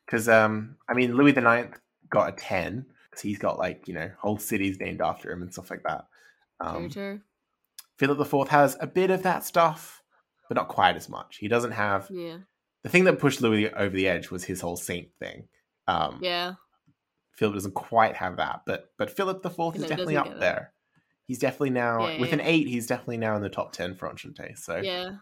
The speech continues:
Speaker 1: that's
Speaker 2: yeah.
Speaker 1: good. Good for him. So moving on to En Garde.
Speaker 2: En Garde.
Speaker 1: Got a lot in this <laughs> round.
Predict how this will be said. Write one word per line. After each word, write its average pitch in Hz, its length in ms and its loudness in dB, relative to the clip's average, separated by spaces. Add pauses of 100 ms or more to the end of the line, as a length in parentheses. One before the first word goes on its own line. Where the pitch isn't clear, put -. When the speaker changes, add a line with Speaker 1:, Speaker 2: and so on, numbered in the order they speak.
(280)
Speaker 1:
that's 185 160 -8
Speaker 2:
yeah. 151 60 -10
Speaker 1:
good. 90 200 -8 (320)
Good 143 200 2
for 127 140 -4
him. 85 400 -8 (760)
So 165 200 2
moving 196 280 0
on 185 80 -2
to - 100 -6
En 110 160 -2
Garde. 87 360 -2 (120)
Speaker 2:
En 190 320 4
Garde. 196 600 6 (180)
Speaker 1:
Got 147 140 4
a 104 60 2
lot 92 300 2
in 110 100 0
this 92 280 -2
<laughs> - 0 -
round. - 500 -2